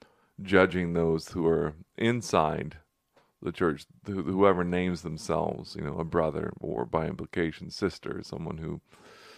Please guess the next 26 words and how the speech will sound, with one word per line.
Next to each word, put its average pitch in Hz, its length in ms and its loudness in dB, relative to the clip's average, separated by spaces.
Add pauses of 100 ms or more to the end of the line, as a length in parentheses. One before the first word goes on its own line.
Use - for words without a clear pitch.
(140)
names 98 340 2
himself 80 440 0
to 80 80 -14 (200)
be 92 160 2
a 73 80 2
believer 95 720 2 (500)
and 90 360 -2
isn't, 110 580 4 (760)
uh, 82 300 2
exhibiting 90 840 0 (640)
fruit, 104 460 6 (400)
bearing 107 520 8
repentance, 92 840 2 (720)
then 90 640 2
we 98 360 0 (240)
have 87 380 2 (220)
the, 80 420 -4 (680)
not 92 280 6
only 85 640 2
the 82 420 -4
right, 90 420 4
but 87 120 -2
the 90 100 4
obligation 87 720 2
to 87 200 -2
judge 87 760 4